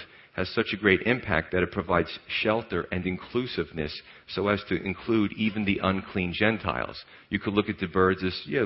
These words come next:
well, they're unclean, they have a negative allegorical meaning. However, uh, the church grows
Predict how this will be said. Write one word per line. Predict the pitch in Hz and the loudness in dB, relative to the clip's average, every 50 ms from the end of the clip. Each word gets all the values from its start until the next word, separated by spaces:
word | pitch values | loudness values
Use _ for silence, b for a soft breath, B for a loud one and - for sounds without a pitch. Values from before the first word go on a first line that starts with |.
| 90 95 | 2 2
well, | 92 87 | 2 4
they're | 92 90 90 - - | 4 4 2 2 0
unclean, | 85 87 82 - - - 104 107 107 104 | -2 -4 -4 -6 -4 -2 0 2 2 2
they | 95 | 2
have | 82 82 80 | 2 2 0
a | 85 | 0
negative | 85 87 87 85 90 90 82 | 0 2 2 2 2 2 2
allegorical | 87 85 85 85 85 85 85 85 85 - 78 | 4 4 4 2 0 -2 -2 -4 -4 -4 -4
meaning. | 80 90 95 98 98 98 95 92 B B B B B | -2 0 2 2 2 0 0 -2 B B B B B
However, | B 90 87 85 95 113 120 104 87 82 82 - B B B B B - | B 2 4 4 6 4 4 4 2 -2 -2 -4 B B B B B -8
uh, | - 80 69 65 64 - - - | -4 -2 -2 -2 -2 -4 -4 -4
the | - 92 | -4 -2
church | - - - 110 107 98 - - - - | 0 4 6 6 6 6 4 0 -8 -4
grows | - 90 101 113 123 104 85 90 90 87 - | 0 4 6 6 6 6 4 2 0 -2 -6